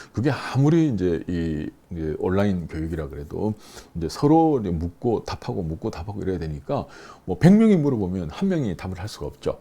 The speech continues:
예, 답을 하는 사람은 한 명이니까. 그래서 이제 그걸 우선 시험적으로 해가지고, 어, 이제 또 반응이 좋으면 또 다른 방향으로 뭐 이렇게 이제 넓혀도 보고 이제 요렇게,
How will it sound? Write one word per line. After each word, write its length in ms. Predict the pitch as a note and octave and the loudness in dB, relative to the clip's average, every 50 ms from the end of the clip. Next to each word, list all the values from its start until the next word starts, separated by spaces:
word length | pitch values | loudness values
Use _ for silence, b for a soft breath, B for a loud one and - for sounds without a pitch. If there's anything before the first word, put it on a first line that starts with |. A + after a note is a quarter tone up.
| - - | -8 -10
예, 60 | E2 | -10
답을 280 | D#2+ - G#2 G#2+ A#2 B2 | -4 -2 -2 -2 0 -2
하는 140 | A#2+ B2 | -4 -4
사람은 260 | B2 A2 - G2+ G2+ G2+ | -6 -8 -6 -6 -8 -8
한 180 | - - C#3 | -6 -6 -6
명이니까. 800 | C3 A#2 F#2+ D#2 C2 G#1+ - - - - - - C2+ E2+ G2 G2+ - | -4 -4 -4 -6 -6 -8 -12 -14 -14 -18 -16 -14 -12 -12 -12 -10 -10
그래서 240 | - C#2+ D2+ E2 - - | -10 -10 -8 -10 -12 -10
이제 160 | - D#2 D2+ B B B B B B B | -10 -10 -10 B B B B B B B
그걸 340 | - - D#2 E2+ F2+ E2+ - - - _ | -12 -8 -2 0 0 -2 -2 -6 -18 _
우선 260 | - - - D#2+ D#2+ E2 | -16 -12 -10 -10 -10 -10
시험적으로 540 | - - - E2+ E2+ F2+ F2+ E2+ E2+ D#2 | -10 -10 -10 -8 -6 -6 -6 -6 -6 -8
해가지고, 580 | D#2+ F2 - D#2+ E2 E2 F#2+ F#2 A#2+ D3+ D#3+ D#3 B B B B B B | -8 -10 -10 -8 -8 -6 -4 0 2 0 0 0 B B B B B B
어, 440 | - C#2+ D2 - - - - - - - - _ _ _ _ - | -14 -12 -12 -12 -10 -10 -12 -12 -14 -16 -18 _ _ _ _ -12
이제 240 | D2+ D2 C#2 C#2 - - | -10 -8 -10 -10 -10 -8
또 100 | - - | -10 -10
반응이 320 | - - E2+ D#2 D#2+ E2+ | -8 -8 -8 -6 -6 -8
좋으면 480 | E2 - D#2 C#2 D2+ D#2+ E2+ E2 D#2+ E2 - | -8 -8 -12 -10 -8 -6 -6 -6 -6 -8 -10
또 300 | C#2+ C#2+ C#2+ C2 A1+ - - | -12 -10 -10 -10 -12 -14 -14
다른 280 | - D2 C#2+ D2+ D#2 | -14 -12 -10 -10 -10
방향으로 760 | D2 C#2+ D2 C#2+ C#2+ D2 D2 D2 D2 C#2+ D2 D2 E2 F2 E2+ - | -10 -10 -12 -12 -12 -12 -12 -12 -12 -12 -10 -10 -10 -10 -10 -12
뭐 100 | - A#1+ | -14 -14
이렇게 220 | - D#2+ - D#2 | -14 -14 -14 -16
이제 140 | D2 C2+ - A#1+ | -14 -14 -12 -8
넓혀도 440 | D2+ F2 F2+ - - - D#2 - - | -6 -6 -6 -6 -10 -14 -14 -14 -12
보고 340 | - - E2+ - D2+ C#2 C#2 | -12 -14 -12 -10 -12 -12 -12
이제 120 | C2 C#2+ A#1 | -12 -10 -10
요렇게, 440 | D2 D#2 D#2+ - - D#2 C#2+ D2 | -10 -12 -12 -12 -12 -10 -10 -10